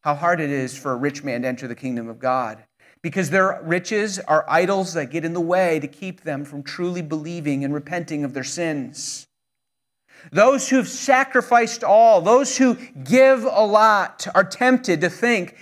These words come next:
that just because I've done this, I've, I'm entitled to a special treatment and favor. God owes me. I'm his debtor.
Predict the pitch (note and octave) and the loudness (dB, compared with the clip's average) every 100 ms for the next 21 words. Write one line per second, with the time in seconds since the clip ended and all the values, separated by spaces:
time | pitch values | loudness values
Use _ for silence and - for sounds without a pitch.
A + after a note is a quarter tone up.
0 | - - F#3 A#3+ - A#3+ - A#3 A3+ G#3 | -12 -4 -2 -2 -2 -4 2 2 4 2
1 | G#3 D#3+ G#3+ A3+ G3 - G3 G3+ - - | 2 2 2 2 -2 0 2 2 -2 -18
2 | _ - A3 A#3 G3 - G#3+ A#3+ A#3 G3+ | _ -2 0 0 -2 -4 2 2 2 -2
3 | G#3 G3 - - - A3+ A3+ - A3 G#3 | -2 -2 -2 -6 0 2 2 0 0 0
4 | - - - - G#3+ A3+ A#3 G3 F3 E3+ | -6 -8 -6 -2 0 0 0 -4 -2 -4
5 | D3+ - - G3 G#3+ E3 D#3+ C#3 B2 B2 | -4 -6 -2 0 0 0 0 0 -2 2
6 | F3 F3 - - G3 A3 F3+ D3+ C#3+ B2+ | 4 2 0 0 0 0 -4 -4 -4 -2
7 | B2+ F#3 F#3 - _ _ _ _ _ _ | -2 0 -2 -4 _ _ _ _ _ _
8 | - D3+ B2 E3+ F3 C#3+ A2+ F#2+ | -10 -10 -4 2 2 2 0 -4